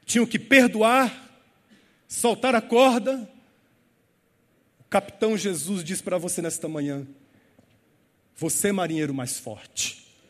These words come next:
tem que perdoar também, tem que soltar a corda. Mas eu não sou forte, eu sou frágil.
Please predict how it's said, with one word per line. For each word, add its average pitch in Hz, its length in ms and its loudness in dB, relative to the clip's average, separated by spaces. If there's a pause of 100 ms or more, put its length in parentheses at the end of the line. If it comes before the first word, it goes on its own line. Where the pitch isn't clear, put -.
(760)
tem 147 100 -2
que 143 120 -8
perdoar 135 420 -6
também, 110 360 -14 (360)
tem 143 140 -6
que 135 40 -10
soltar 127 340 -8
a - 20 -18
corda. 107 340 -16 (1000)
Mas 233 200 4
eu 294 80 4
não 294 100 2
sou 262 180 2
forte, 202 680 -4 (760)
eu 180 100 -6
sou 214 640 2 (800)
frágil. 170 580 0